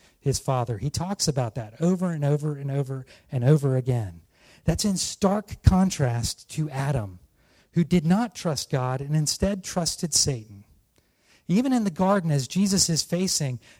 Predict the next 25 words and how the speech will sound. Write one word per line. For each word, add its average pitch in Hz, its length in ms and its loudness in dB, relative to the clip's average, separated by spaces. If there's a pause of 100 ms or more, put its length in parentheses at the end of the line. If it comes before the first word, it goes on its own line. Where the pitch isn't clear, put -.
(220)
um, 131 300 -2 (340)
the 151 280 -4
trial, 151 720 2
suffering, 131 760 -4
death, 165 360 2
he 165 80 4
knows 190 280 4
what's 180 220 -2
coming, 143 500 -2 (840)
right? 160 260 -2 (260)
God's 202 280 0
essentially 202 380 2
saying, 165 320 2
"This 254 220 4
is 233 140 0
the 208 100 0
way." 185 400 -4 (220)
And 160 100 0
Jesus 208 280 -4
is - 80 -8
saying, 185 360 -2
"Is 196 140 0
there 262 160 0
any 381 140 2
way 339 440 4